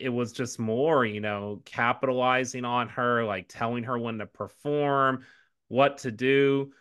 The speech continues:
what medications to be on, when to eat. Like, it gets crazy in there, and you just didn't realize it had gotten that bad. And I don't think you can put any person through that type of mental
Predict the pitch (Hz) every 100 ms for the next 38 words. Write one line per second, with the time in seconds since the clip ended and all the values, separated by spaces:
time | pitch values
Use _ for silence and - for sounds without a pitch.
0 | _ 107 123 120 127 110 - 135 143 143
1 | 147 143 135 135 139 143 139 143 143 139
2 | 98 113 135 123 - 127 127 143 151 -
3 | 120 104 127 123 185 208 - - - 131
4 | 247 196 131 117 107 101 98 98 104 113
5 | 131 - 127 156 165 123 127 139 139 127
6 | 120 113 - _ _ _ - 131 147 123
7 | 120 120 123 117 107 - 107 123 139 117
8 | 95 131 - _ _ - 127 143 175 -
9 | - 156 147 135 - 123 147 143 147 127
10 | - 135 127 120 - _ 139 143 165 -
11 | - 131 143 - 135 123 123 113 117 -
12 | - 120 110 98 113 135 131 143 127 117
13 | 113